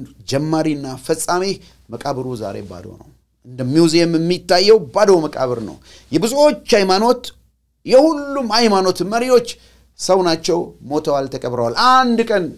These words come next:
ትንሣኤን ይጠብቃሉ። እንግዲህ ምን እናርግ? ዮሐንስ አስራ አንድ ሃያ አምስት ኢየሱስም ትንሣኤና ሕይወት እኔ ነኝ፣ የሚያምንብኝ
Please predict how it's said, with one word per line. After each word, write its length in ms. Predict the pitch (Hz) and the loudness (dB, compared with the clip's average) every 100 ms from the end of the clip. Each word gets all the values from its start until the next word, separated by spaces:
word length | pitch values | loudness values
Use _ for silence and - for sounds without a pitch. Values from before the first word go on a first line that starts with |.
| _ | _
ትንሣኤን 540 | - 131 - - 135 127 | -12 -8 -6 -2 -2 -2
ይጠብቃሉ። 680 | 123 117 101 98 - 85 - _ _ _ _ _ _ _ _ _ _ 117 | -6 -8 -8 -14 -14 -20 -20 _ _ _ _ _ _ _ _ _ _ -2
እንግዲህ 220 | 156 180 | 4 4
ምን 160 | 185 | 4
እናርግ? 340 | 190 190 190 - - _ _ _ _ _ _ _ _ _ _ _ _ _ _ _ _ _ - | 2 2 0 -2 -20 _ _ _ _ _ _ _ _ _ _ _ _ _ _ _ _ _ -6
ዮሐንስ 280 | 120 143 143 | -4 -2 -4
አስራ 180 | 117 123 | -4 -4
አንድ 160 | 120 110 | -4 -2
ሃያ 120 | 104 | -4
አምስት 300 | 85 82 - - | -6 -12 -14 -12
ኢየሱስም 440 | 113 139 147 175 165 | -4 -4 -2 -2 -2
ትንሣኤና 480 | 165 151 165 156 156 | -2 -2 0 0 2
ሕይወት 260 | 156 156 156 | 2 2 0
እኔ 100 | 139 | -2
ነኝ፣ 160 | 123 101 85 _ _ _ _ _ | -4 -6 -10 _ _ _ _ _
የሚያምንብኝ 800 | 131 165 190 202 202 202 160 214 | 0 2 2 2 2 0 0 0